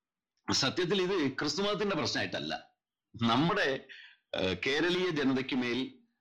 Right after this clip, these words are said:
യൂറോപ്പ് നടത്തിയ ആദ്യത്തെ ഏറ്റവും ശക്തമായ ഇടപെടലാണ്. നമ്മളെ അടിമകളാക്കാൻ നടത്തിയ ഇടപെടലായിട്ട് വേണം ഇതിനെ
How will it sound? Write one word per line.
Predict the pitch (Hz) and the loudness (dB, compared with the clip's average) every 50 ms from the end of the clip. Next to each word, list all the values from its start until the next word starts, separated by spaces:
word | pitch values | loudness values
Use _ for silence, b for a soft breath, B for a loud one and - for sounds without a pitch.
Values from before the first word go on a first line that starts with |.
| _ - | _ -2
യൂറോപ്പ് | 139 139 156 170 185 202 202 185 190 175 143 | 2 4 6 6 6 4 2 0 0 0 0
നടത്തിയ | 135 127 110 113 107 123 127 107 | 2 0 0 -2 -2 -2 0 0
ആദ്യത്തെ | 98 104 113 117 120 135 131 - - 120 | 2 2 0 0 0 -2 -4 -2 -2 0
ഏറ്റവും | 104 104 104 104 - 117 107 | 0 0 0 0 0 0 2
ശക്തമായ | 101 - - 92 - - - 123 113 113 104 92 | 2 2 0 -2 -4 -4 -2 0 0 0 0 0
ഇടപെടലാണ്. | 82 76 92 87 98 90 78 71 - - - 101 | 0 -2 -2 -4 -4 -6 -6 -8 -10 -8 -4 -2
നമ്മളെ | 104 120 131 135 | 0 2 2 2
അടിമകളാക്കാൻ | 131 110 101 110 120 123 135 135 135 123 120 117 120 117 110 | 2 0 0 0 0 0 0 0 0 -2 -2 -4 -4 -6 -4
നടത്തിയ | 110 104 98 92 104 110 | -4 -4 -6 -4 -4 -4
ഇടപെടലായിട്ട് | 95 92 127 131 127 127 127 123 113 113 - | -2 -2 -2 -2 -2 -2 -2 -2 -2 -2 -2
വേണം | 101 90 92 98 | -4 -4 -2 -2
ഇതിനെ | 90 80 85 90 92 90 90 | -4 -4 -4 -4 -6 -6 -8